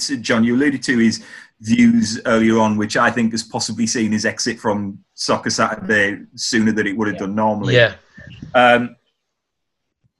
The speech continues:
Speaker 1: Le Tissier's book just sounds like horrible, "Backs to wall, lads, backs to wall," that kind of
Speaker 3: There's a, there is a lot of that. Yeah, we were talking about that. You know, it,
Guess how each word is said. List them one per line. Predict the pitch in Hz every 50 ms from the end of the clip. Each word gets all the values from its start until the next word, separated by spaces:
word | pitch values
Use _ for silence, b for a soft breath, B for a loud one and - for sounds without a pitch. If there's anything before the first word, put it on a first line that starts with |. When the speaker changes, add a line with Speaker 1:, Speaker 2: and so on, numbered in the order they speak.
| _ _ _ _ _ _ _ _
Speaker 1:
Le | 160
Tissier's | 160 - 247 226 - 220 208 180 160 143 120 120
book | 120 - 156 143 - - - -
just | 120 - 139 - -
sounds | - 135 127 131 123 120 113 113 -
like | - 139 120 - 104 107 104 - - - - _ _ _ _
horrible, | _ - 135 131 123 120 107 113 113 110 104 95 - _
"Backs | 143 156 - - -
to | - 175 180
wall, | - 170 165 160 160 160
lads, | 156 147 156 139 127 -
backs | - 175 180 - -
to | - 180 190
wall," | 190 165 156 147 143 143 151
that | 160 156 160 -
kind | - 175 180 175 170 165 151
of | -
Speaker 3:
There's | - 190 196 185 -
a, | 208 202 190
there | 160 - 190 185 196
is | 220 233 220
a | 226 214
lot | 196 185 131 120
of | 131
that. | 120 117 117 107 - - -
Yeah, | 143 165 180 196 196
we | 175 160
were | 156 156
talking | 139 - 196 202 - 185
about | 147 120 107 90 -
that. | - 107 131 - -
You | 135 147
know, | 156 139 127
it, | 151 170 -